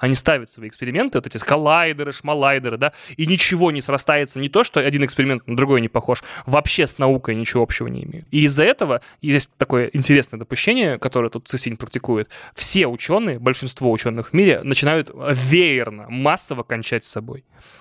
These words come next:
Типа смысл, я посвятил всю жизнь науке, которая, ну, уже в какой-то момент вдруг перестала иметь смысл. Они не понимают, что происходит. И они начинают кончать с собой. И полицейские начинают расследовать эти самоубийства, думая, что это все-таки убийство. Тут наверняка валят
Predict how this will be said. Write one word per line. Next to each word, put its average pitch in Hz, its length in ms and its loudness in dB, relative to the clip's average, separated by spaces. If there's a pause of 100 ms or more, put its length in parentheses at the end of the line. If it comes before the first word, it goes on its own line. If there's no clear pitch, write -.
(140)
Типа 143 200 0
смысл, 185 420 4
я 131 100 2
посвятил 160 400 0
всю 143 200 -2
жизнь 151 220 2
науке, 135 580 0 (360)
которая, 147 560 4 (180)
ну, 170 280 4
уже 175 420 6
в - 60 -16
какой-то 165 300 2
момент 175 280 2
вдруг 170 220 0
перестала 151 500 2
иметь 151 240 0
смысл. - 560 0 (240)
Они 123 180 4
не 139 240 6
понимают, 180 560 2
что - 200 -10
происходит. 117 480 -14 (240)
И 113 80 -2
они 143 160 4
начинают 175 340 0
кончать 120 320 -2
с - 60 -8
собой. 127 260 -4 (280)
И 131 140 0
полицейские 139 520 2
начинают 180 240 -2
расследовать 185 580 4
эти 123 80 -8
самоубийства, 139 720 4
думая, 190 260 2
что - 120 -10
это - 60 -12
все-таки 151 200 0
убийство. 160 520 4
Тут - 120 -10
наверняка 143 320 4
валят 127 440 -2